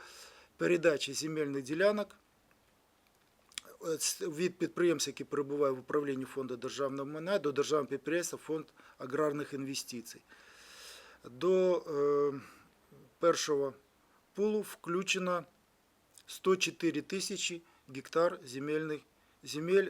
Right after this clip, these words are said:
сільськогосподарського призначення. Із цих сто чотирьох тисяч, е, вісімнадцять і шість тисяч гектар — це землі, які належать державним підприємствам Миколаївської області.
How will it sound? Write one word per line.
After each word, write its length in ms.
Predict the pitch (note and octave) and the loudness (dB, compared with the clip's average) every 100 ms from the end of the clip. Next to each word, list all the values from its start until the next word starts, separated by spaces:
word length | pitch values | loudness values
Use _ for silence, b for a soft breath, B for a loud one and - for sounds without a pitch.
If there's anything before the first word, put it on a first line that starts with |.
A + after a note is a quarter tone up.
| - | -2
сільськогосподарського 1120 | - C3+ - C3+ C3+ D#3+ D3+ D3 - C#3+ C#3 | -8 -6 -4 -4 -4 -2 -2 -2 -2 -2 -2
призначення. 720 | - C#3+ C3 D3 C3 A#2+ A2+ G#2 B B B | -2 -6 -4 -4 -4 -6 -10 -14 B B B
Із 320 | D3+ D3+ F#3 | -4 2 4
цих 220 | F3+ D3 | 2 -4
сто 380 | - - - E3+ | -6 -6 0 0
чотирьох 600 | - D#3 D#3 D#3+ D#3 D3 | 2 -2 0 2 2 0
тисяч, 500 | - A3 G#3 G3 - - B B B B - | -2 -4 -2 -2 -4 -8 B B B B -10
е, 400 | B2 B2+ A#2+ A#2+ | -8 -6 -8 -4
вісімнадцять 600 | E3 E3+ F#3+ F#3 D#3+ D#3 E3+ | 0 2 2 2 2 -2 -4
і 40 | |
шість 320 | - G#3+ - | 2 2 2
тисяч 240 | F#3 - D#3+ | -2 -4 -4
гектар — 400 | E3+ - D#3 D3+ | 0 2 4 2
це 80 | C#3+ | 0
землі, 460 | C#3 F3 F3 E3 - - | 0 0 2 0 -2 -10
які 420 | - C#3 D#3 C#3+ | -12 -6 0 0
належать 400 | C#3 D3 D#3+ D3 | 2 0 0 -2
державним 340 | C3 B2 D3 C3 | -4 -2 -2 -2
підприємствам 520 | B2 C3+ D#3 - C3 | -6 0 0 0 -6
Миколаївської 560 | B2+ C3+ C#3 - C#3 | -4 -2 0 -2 -4
області. 300 | A#2 A2+ - | -6 -8 -12